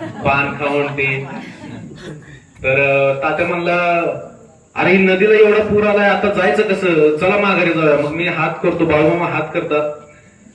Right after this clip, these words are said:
नदीकडे बघतात, पाण्यात भंडारा टाकतात आणि ते वाक्य म्हणतात, "ए माय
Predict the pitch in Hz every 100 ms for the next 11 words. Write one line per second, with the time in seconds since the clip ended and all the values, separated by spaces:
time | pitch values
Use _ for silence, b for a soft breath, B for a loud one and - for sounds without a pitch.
0 | 120 139 160 180 175 175 170 156 156 -
1 | - - - - - 147 143 156 156 139
2 | 135 143 165 160 143 131 123 - - -
3 | _ _ - _ _ _ _ _ _ 117
4 | 123 139 131 - 147 127 113 110 - -
5 | - - - _ _ _ _ _ _ _
6 | _ _ _ _ - - - _ _ -
7 | - - - - 262 302 294 285 285 269
8 | 233 202 - -